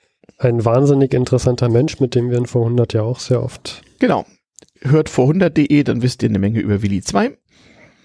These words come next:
Speaker 2: Und dass Willi zwei und der Olle Bismarck sich nicht so gut konnten, ist ja irgendwie klar. Und neunzehnhundertneunzig, äh, achtzehnhundertneunzig geht dann der Lotse von Bord nach einer schönen Karikatur im, ich glaube, Daily Telegraph ist das.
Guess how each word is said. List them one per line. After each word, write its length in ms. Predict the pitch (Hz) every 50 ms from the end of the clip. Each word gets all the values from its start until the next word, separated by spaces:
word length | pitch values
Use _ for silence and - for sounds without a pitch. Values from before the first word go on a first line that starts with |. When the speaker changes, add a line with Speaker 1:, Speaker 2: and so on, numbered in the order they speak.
| _ _ _ _ - - _ _ _ _ -
Speaker 2:
Und 160 | 156 160 170
dass 120 | 160 135
Willi 220 | 143 165 160 156 139
zwei 320 | - - 120 139 156 -
und 160 | - 143 123
der 80 | 135 -
Olle 160 | 135 135 127
Bismarck 400 | 123 147 143 - 147 139 135 131
sich 240 | - - 127 - -
nicht 160 | 135 135 -
so 160 | - 139 147
gut 220 | 147 143 147 - -
konnten, 500 | - - 139 127 - _ 135 127 107 -
ist 200 | - 120 - -
ja 80 | 117
irgendwie 320 | 95 - 120 117 104 104 -
klar. 360 | - - 139 147 147 160 170 - _ _ _ _ _ _ _ _ _
Und 160 | _ 127 117 -
neunzehnhundertneunzig, 840 | 117 123 131 - 123 107 - - 110 117 131 143 135 - - - -
äh, 200 | 113 - - - -
achtzehnhundertneunzig 800 | 117 - - - 123 113 - 104 110 117 131 131 - - - -
geht 220 | - 123 117 -
dann 100 | 120 113
der 100 | 110 107
Lotse 360 | 110 107 120 123 - - 107
von 240 | - - - 95 98
Bord 320 | 110 120 135 143 - -
nach 180 | 117 110 - -
einer 100 | 113 110
schönen 280 | - - 117 120 120 107
Karikatur 720 | - 107 - 113 104 - 120 110 - - - 135 143 -
im, 160 | - 101 101 98
ich 140 | - -
glaube, 240 | - - - 104 113
Daily 260 | 104 107 107 104 107
Telegraph 480 | 104 - 123 127 135 127 139 135 127 127
ist 180 | 127 117 - -
das. 220 | 127 120 -